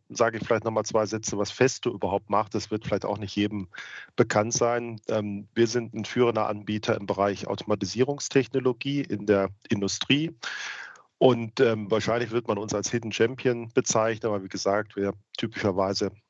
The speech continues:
hinter den Kulissen agieren, aber tatsächlich auch mit zwanzigtausend Mitarbeitern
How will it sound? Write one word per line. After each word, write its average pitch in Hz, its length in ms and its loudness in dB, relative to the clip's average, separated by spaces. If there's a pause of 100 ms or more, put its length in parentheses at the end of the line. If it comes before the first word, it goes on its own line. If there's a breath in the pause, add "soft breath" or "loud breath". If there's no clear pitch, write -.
(140)
hinter 113 260 4
den 107 160 -2
Kulissen 104 600 -2
agieren, 104 500 2
aber 98 200 2
tatsächlich 98 540 -2
auch 92 240 -2
mit 95 220 -6 (420 loud breath)
zwanzigtausend 98 720 2
Mitarbeitern 95 760 0